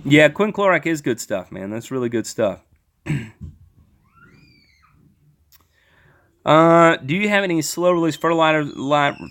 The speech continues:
fertilizer recommendations on the cheap side? Uh, no, you just have to find a good distributor that you like and get in with,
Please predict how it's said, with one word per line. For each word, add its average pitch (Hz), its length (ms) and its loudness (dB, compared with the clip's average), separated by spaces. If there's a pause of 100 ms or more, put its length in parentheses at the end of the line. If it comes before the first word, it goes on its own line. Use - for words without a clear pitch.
fertilizer 139 540 -2
recommendations 127 680 -4
on 104 80 -6
the 95 80 -8
cheap 147 260 -10
side? 139 460 -2
Uh, 117 560 4
no, 160 340 6
you 156 200 -2
just 170 220 -2
have 175 160 2
to 151 100 -6
find 165 280 0
a 139 60 -4
good 147 220 -2
distributor 147 680 -4
that 113 240 -8
you 110 100 -4
like 117 460 0 (240)
and 95 180 -8
get 127 160 0
in 143 240 -2
with, 147 320 -4